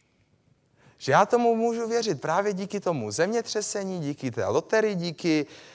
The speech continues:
díky té návštěvě mých přátel, díky mé práci v Rakousku.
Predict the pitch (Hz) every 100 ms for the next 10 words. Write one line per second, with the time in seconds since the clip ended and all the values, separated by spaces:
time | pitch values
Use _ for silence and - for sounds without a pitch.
0 | - - - 123 139 - 143 135 123 135
1 | 127 127 123 135 123 120 107 - - 175
2 | 196 208 175 143 143 131 123 143 135 131
3 | - - 120 107 - - - _ _ _
4 | _ _ - 123 143 135 170 180 - 208
5 | 196